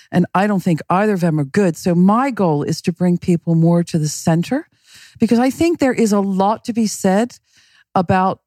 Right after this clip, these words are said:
um, marriage or coupling to be business involved in it, because come on, let's be realistic. People buy houses together, they have kids together, they buy cars, they set up businesses, whatever.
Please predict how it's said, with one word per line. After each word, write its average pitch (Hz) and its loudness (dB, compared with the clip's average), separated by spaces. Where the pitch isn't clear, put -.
um, 156 4
marriage 180 0
or 156 0
coupling 180 -2
to - -20
be 165 2
business 196 0
involved 208 0
in 226 0
it, 294 -2
because 202 -2
come 190 2
on, 143 2
let's 156 -2
be 151 -4
realistic. 139 -4
People 147 -4
buy 120 -2
houses 165 -4
together, 160 0
they 147 0
have 143 -2
kids 208 -2
together, 185 0
they 151 0
buy 135 -2
cars, 175 -2
they 160 0
set 160 -2
up 98 -4
businesses, 175 0
whatever. 190 0